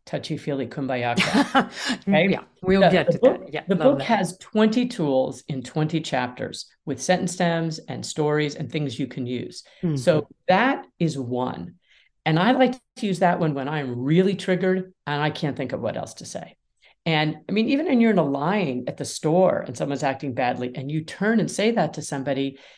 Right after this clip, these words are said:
Speaker 1: you can say it compassionately and lovingly, which is obviously the A.
Speaker 2: Mm-hmm.
Speaker 1: And if you just kind of say it almost questioningly,
Speaker 2: Mm.
Speaker 1: it's a C, but we're, it still counts. "Are you okay?"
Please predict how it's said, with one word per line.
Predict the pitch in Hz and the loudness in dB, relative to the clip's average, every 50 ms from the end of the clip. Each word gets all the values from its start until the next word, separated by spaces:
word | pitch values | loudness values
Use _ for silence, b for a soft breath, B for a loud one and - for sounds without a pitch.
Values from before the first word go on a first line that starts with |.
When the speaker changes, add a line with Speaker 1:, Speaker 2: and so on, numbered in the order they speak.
| B B B _ _ _ _ _ _ _ _ - | B B B _ _ _ _ _ _ _ _ 0
Speaker 1:
you | 214 220 214 | 2 2 2
can | - 233 - | 2 0 0
say | - 220 202 | 2 0 0
it | - | 0
compassionately | - 165 160 - - 165 156 160 156 - 180 180 175 185 | 0 -4 -4 -4 -2 0 0 0 0 0 -2 0 2 2
and | 175 160 151 | 2 2 2
lovingly, | 143 135 123 127 131 123 127 139 139 | 2 0 0 0 -2 -4 -2 -4 -2
which | 123 123 123 - | -4 -4 -6 -6
is | 131 123 | -4 -2
obviously | 131 127 127 131 123 - - 131 120 120 | 0 0 0 -2 -4 -4 -4 -4 -2 -2
the | 117 117 117 - - | -4 -6 -6 -4 -2
A. | 120 117 104 107 107 139 160 160 - _ _ _ - 151 | 0 0 0 0 -2 -4 -6 -8 -10 _ _ _ -8 -6
Speaker 2:
Mm-hmm. | 147 147 143 139 135 127 127 123 123 123 123 - - | -2 -2 0 0 -2 -2 -4 -8 -10 -12 -12 -8 -2
Speaker 1:
And | 339 320 294 | 0 2 2
if | 285 - - | 2 2 2
you | 240 | 0
just | 190 226 214 220 - | 2 2 0 -2 -2
kind | - - 214 208 | -2 0 0 0
of | 185 - _ _ - 170 | 0 -2 _ _ -8 -6
say | - - - 196 190 185 185 | -4 -2 0 2 4 6 6
it | 175 175 - - _ _ _ _ _ _ _ _ _ _ _ _ - - | 6 4 0 -8 _ _ _ _ _ _ _ _ _ _ _ _ -2 0
almost | 196 214 220 202 175 156 - - - - | 2 4 4 4 2 0 -4 -12 -18 -20
questioningly, | - - - 175 190 214 214 - - 233 185 147 131 123 120 120 120 120 123 123 123 - 165 | -14 -6 -2 -2 0 0 -2 -4 -2 0 0 0 0 0 0 0 0 0 -2 -6 -6 -6 -6
Speaker 2:
Mm. | 156 143 139 135 131 | -4 -2 -2 0 0
Speaker 1:
it's | - - - | 0 -2 -4
a | - | -12
C, | - - - - 311 320 269 185 180 190 185 185 - _ _ _ | -14 -14 -6 -2 0 2 4 4 4 4 2 -2 -8 _ _ _
but | - 247 - | -2 0 2
we're, | 220 247 247 | 2 2 2
it | 240 - - | 2 0 2
still | - 247 240 | 2 2 2
counts. | - 240 262 285 311 233 - - - - - _ _ _ _ _ - | 2 2 2 4 4 2 2 0 -4 -12 -16 _ _ _ _ _ 0
"Are | 175 | 4
you | 185 262 269 | 6 6 6
okay?" | - - 151 127 147 190 240 - - | 6 4 2 2 4 4 2 0 -2